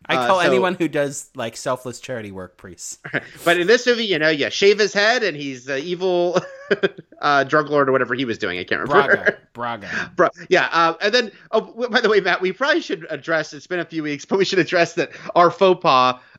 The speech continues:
Speaker 2: uh, you said it, but then I agreed with you, <laughs> which was, uh, that there was no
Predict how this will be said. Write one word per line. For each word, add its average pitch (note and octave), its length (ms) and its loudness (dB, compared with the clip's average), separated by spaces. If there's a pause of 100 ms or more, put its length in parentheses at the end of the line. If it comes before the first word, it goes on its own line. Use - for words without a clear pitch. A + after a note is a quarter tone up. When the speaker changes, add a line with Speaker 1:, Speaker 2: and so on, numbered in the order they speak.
Speaker 2:
uh, C#3 120 2
you B3 220 4
said A#3 240 2
it, A3 100 2
but E3+ 120 -4
then F3 80 2
I F3 100 4
agreed E3+ 300 -6
with E3+ 160 -6
you, D3+ 320 -2 (420)
<laughs> D#5 420 -4
which - 200 -2
was, D#3+ 240 2 (340)
uh, C3+ 280 2 (340)
that D#3+ 180 -2
there G#3+ 100 4
was A#3 180 2
no A#3+ 360 4